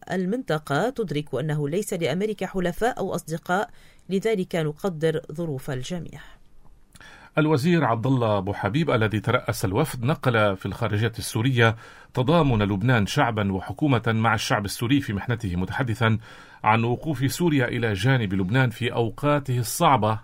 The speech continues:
Speaker 2: على حد قوله، فيما نقل الوزير عباس الحاج حسن تعازي الرئيس نبيه بري،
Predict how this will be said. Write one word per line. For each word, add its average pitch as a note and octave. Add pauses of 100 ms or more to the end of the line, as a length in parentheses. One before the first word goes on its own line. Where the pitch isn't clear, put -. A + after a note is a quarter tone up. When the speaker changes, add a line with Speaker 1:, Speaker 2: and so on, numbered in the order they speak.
(140)
Speaker 2:
على E3
حد D3+
قوله، C3 (280)
فيما G#2
نقل B2+
الوزير G2
عباس G2
الحاج G2+
حسن B2+ (360)
تعازي A#2+
الرئيس A2
نبيه F#2+
بري، F#2+